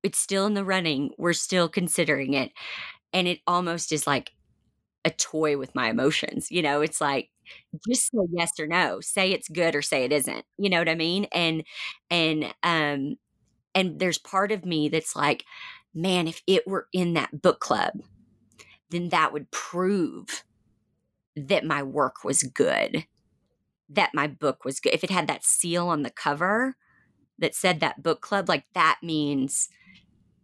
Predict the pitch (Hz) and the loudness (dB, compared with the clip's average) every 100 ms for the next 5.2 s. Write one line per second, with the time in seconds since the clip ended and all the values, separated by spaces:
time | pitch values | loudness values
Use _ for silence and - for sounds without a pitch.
0 | _ _ _ _ _ - 143 156 233 233 | _ _ _ _ _ -12 -8 0 2 2
1 | 190 156 - 156 139 143 120 - 131 78 | 2 0 0 0 0 -2 -4 -2 0 0
2 | - - - - - - 185 185 208 208 | -2 -10 -18 -18 -10 -2 0 2 0 2
3 | 220 185 190 208 - - 190 - 175 175 | 0 0 0 0 0 2 0 0 -2 0
4 | 160 175 180 185 165 - 170 160 156 151 | 2 2 2 2 2 0 2 2 2 2
5 | 139 | 2